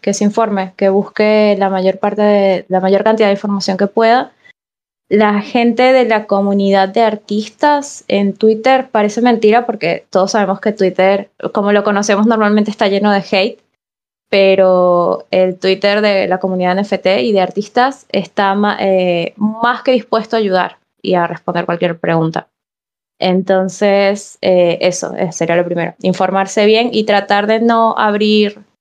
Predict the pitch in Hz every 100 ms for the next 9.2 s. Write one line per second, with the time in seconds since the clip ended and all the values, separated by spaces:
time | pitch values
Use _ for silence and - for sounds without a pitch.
0 | - 214 220 220 220 - - _ _ _
1 | _ - 208 202 196 190 185 185 190 -
2 | - - - _ _ - 302 339 330 226
3 | - - 214 226 220 220 220 220 220 214
4 | 208 196 190 190 - - 196 185 185 180
5 | 185 196 196 - 208 202 202 185 180 190
6 | 185 190 185 _ 196 190 185 185 180 180
7 | 180 - 190 180 180 180 180 190 180 180
8 | 185 185 196 185 185 226 208 202 196 190
9 | 185 190